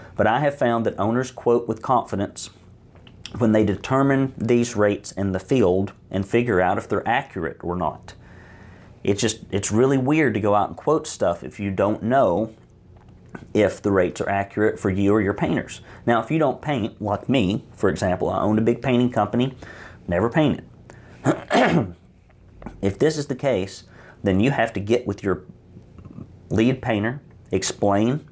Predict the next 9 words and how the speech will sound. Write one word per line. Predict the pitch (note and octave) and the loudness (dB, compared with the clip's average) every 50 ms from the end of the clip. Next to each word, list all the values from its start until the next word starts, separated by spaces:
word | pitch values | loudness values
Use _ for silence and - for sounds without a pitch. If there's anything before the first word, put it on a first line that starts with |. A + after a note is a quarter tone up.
| - - | -14 -10
the | A2 A2 | -8 -6
process, | - - A2+ G2 G2+ - - - F#2+ G2 A2 - | -2 0 0 0 0 0 -2 -2 -2 -2 -2 -4
give | - - G2+ G#2+ A2+ A#2+ B2 - | -8 -8 -2 0 0 0 -2 -2
him | - A#2 A2+ G#2 G#2+ A#2 A#2+ - - - - - | -2 0 0 2 2 0 -2 -4 -8 -16 -10 -6
a | - F2+ | -4 -2
production | - G2+ F2+ F#2 G2 - - - A2 G#2 | 0 0 2 2 2 2 0 -2 -4 -2
rate | A2 A2+ B2 - G2+ | 0 0 -2 -2 -2
diary | A#2 A2+ G#2+ G#2 G2+ F#2+ F#2+ F#2 | 0 0 2 2 2 0 0 0
log, | F#2 F2+ E2+ E2 F#2 G#2+ - | 0 0 0 0 0 -2 -6